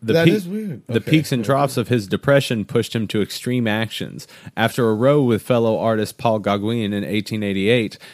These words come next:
Speaker 1: he had cut off parts of his ear and was sent to hospital in a crucial state. Gauguin vini-, uh, visited Van Gogh and said, "His state is
Speaker 2: Van
Speaker 1: worse."
Speaker 2: Gogh.
Speaker 1: Huh?
Speaker 2: Why are you saying Van Gogh?
Speaker 1: That's how you pronounce it.
Speaker 2: I've always been told Van Gogh.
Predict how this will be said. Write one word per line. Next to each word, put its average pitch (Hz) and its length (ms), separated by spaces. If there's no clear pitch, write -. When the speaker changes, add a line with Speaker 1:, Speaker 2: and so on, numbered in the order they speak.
Speaker 1:
he 113 120
had 107 180
cut 139 220
off 131 220
parts - 280
of 117 60
his 98 200
ear 127 340
and 101 140
was 98 120
sent 120 260
to 107 100
hospital 107 560
in 90 80
a 90 60
crucial - 340
state. - 440
Gauguin 120 380
vini-, 143 340
uh, 98 220
visited 110 560
Van 95 240
Gogh 98 280
and 98 180
said, 110 340
"His 107 200
state 147 320
is 139 100
Speaker 2:
Van 170 120
Speaker 1:
worse." 139 180
Speaker 2:
Gogh. 87 100
Speaker 1:
Huh? 131 140
Speaker 2:
Why 147 80
are - 40
you 180 60
saying 156 320
Van 120 280
Gogh? 104 260
Speaker 1:
That's 117 160
how 143 80
you 127 80
pronounce 110 400
it. - 160
Speaker 2:
I've 127 120
always 127 280
been 123 120
told 123 260
Van 123 200
Gogh. 131 260